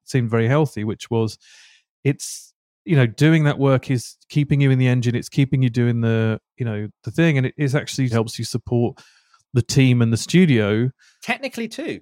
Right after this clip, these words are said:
Speaker 2: Like, we've learned so much building the metaverse project with X Mellor. Like, we're building mini games at the moment. We're learning so much. We're hiring certain people. We're learning stuff about back-end infrastructure that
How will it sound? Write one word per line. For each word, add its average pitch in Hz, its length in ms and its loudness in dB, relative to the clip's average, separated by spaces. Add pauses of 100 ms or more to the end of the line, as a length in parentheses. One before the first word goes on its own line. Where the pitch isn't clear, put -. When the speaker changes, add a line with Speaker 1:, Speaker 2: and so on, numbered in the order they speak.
(100)
Speaker 2:
Like, 151 180 -4
we've 202 260 -6
learned 185 280 -4
so 214 580 -6
much 214 500 -8
building 135 640 -4
the 113 120 -12
metaverse 117 440 -4
project - 440 -6 (120)
with 107 100 -10
X - 180 -10
Mellor. 131 180 -4
Like, 110 240 -6
we're 135 140 -2
building 135 320 -4
mini 127 180 -4
games 113 340 -6
at 113 60 -12
the - 80 -14
moment. 95 320 -12 (320)
We're 147 160 -4
learning 160 300 -4
so - 440 -6
much. 180 220 -6
We're 139 60 -2
hiring 156 560 -6
certain 135 340 -8
people. 143 600 -8 (200)
We're 143 140 -4
learning 165 280 -2
stuff - 220 -12
about 147 380 -8
back-end 139 420 -10
infrastructure 139 720 -10
that 131 180 -6